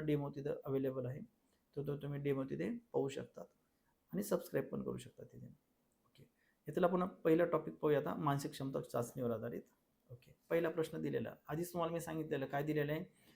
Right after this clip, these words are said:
की यामध्ये तीन आकृत्या सारख्या असतील आणि एक आकृती काय त्यामध्ये वेगळी आहे. बघा आता पहिला प्रश्न दिसतो तुम्हाला इथं, काय दिलंय, खालील चार आकृत्या आहेत, त्याला नाव दिलं ए बी सी डी. दिसतंय तुम्हाला इथं ए बी सी डी,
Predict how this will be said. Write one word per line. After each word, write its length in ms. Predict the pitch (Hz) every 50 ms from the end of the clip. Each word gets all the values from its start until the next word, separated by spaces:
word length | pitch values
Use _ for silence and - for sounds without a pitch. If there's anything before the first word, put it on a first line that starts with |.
| _ _ _ _ _ _ _ 185
की 360 | 190 196 202 226 240 - - _ _ _ -
यामध्ये 400 | 165 170 175 175 170 160 160 175 175 175 -
तीन 140 | - 208 202
आकृत्या 400 | 190 180 - 175 160 160 180 190
सारख्या 360 | 190 - 208 208 202 202 190
असतील 220 | 170 170 - 156 151
आणि 160 | 143 143 147
एक 100 | 147 -
आकृती 300 | 156 156 170 165 160 170
काय 140 | 170 170 175
त्यामध्ये 400 | 170 175 170 170 175 196 220 262 - - - _ _ _ -
वेगळी 380 | 160 156 160 160 151 139 135
आहे. 180 | 123 117 110 - - _ _ _ _ _ _ _ _ _ _ _ _
बघा 140 | 190 202 202
आता 100 | 190 180
पहिला 260 | - - 185 185 185
प्रश्न 300 | 175 180 180 170 - 175
दिसतो 260 | 165 165 160 - 160 156
तुम्हाला 220 | 156 151 151 151
इथं, 220 | 147 151 151 151 - - - _ _ _ _ -
काय 100 | 165 165
दिलंय, 220 | 165 156 160 160 160 -
खालील 420 | - 156 151 170 175 190 190 - - - - _ _ -
चार 240 | 175 160 165 175
आकृत्या 460 | 170 160 - - 156 156 147 151 147 135
आहेत, 140 | 139 165 - - _ _ _ _ _ _ _ _ _ _
त्याला 100 | 156 156 160
नाव 180 | 160 151 151
दिलं 180 | 156 156 156 151
ए 360 | 147 - 156 156 160 160 165 160
बी 340 | 156 143 147 147 151 156
सी 340 | 151 151 - - 143 135 135 139
डी. 80 | 147 135 - -
दिसतंय 220 | 160 156 - 180
तुम्हाला 220 | 185 180 180 185
इथं 220 | 190 196 208 202 -
ए 360 | 156 151 151 156 156 160 165
बी 400 | 160 147 147 151 151 151 156 160 160
सी 340 | - - - 143 143 143 139
डी, 80 | 151